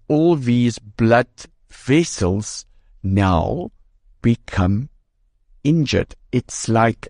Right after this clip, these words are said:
our roads. Um, too many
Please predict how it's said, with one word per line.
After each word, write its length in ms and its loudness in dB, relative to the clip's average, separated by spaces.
our 260 2
roads. 800 2
Um, 260 0
too 220 2
many 440 2